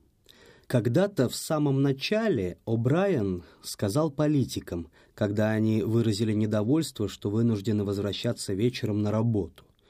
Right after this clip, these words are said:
"Я не работаю в этом доме, но я не спрашиваю, когда приходить и когда уходить". Зарубежные эстонцы в самом деле часто уходили с работы последними. Несомненно,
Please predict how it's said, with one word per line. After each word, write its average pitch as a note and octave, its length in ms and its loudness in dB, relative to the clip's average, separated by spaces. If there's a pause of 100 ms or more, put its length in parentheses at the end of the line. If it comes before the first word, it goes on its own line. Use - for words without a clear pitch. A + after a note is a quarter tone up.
"Я G2 320 0
не D#3 180 4
работаю G#3+ 720 4
в C3 100 2
этом C#3 340 2
доме, D3+ 400 0 (260)
но F#2+ 160 2
я F#2+ 220 0
не B2+ 100 2
спрашиваю, C3 800 -2
когда G#2 320 -2
приходить G#2 680 -2
и C#3+ 60 2
когда G2 360 0
уходить". C#3 800 -4 (880)
Зарубежные G#2+ 720 2
эстонцы D3+ 480 -2
в - 60 -10
самом D3 360 0
деле C3 320 0
часто G#2 440 -4
уходили G2 460 -4
с - 120 -12
работы A2+ 420 -2
последними. F#2+ 960 -6 (960)
Несомненно, A#2 1120 0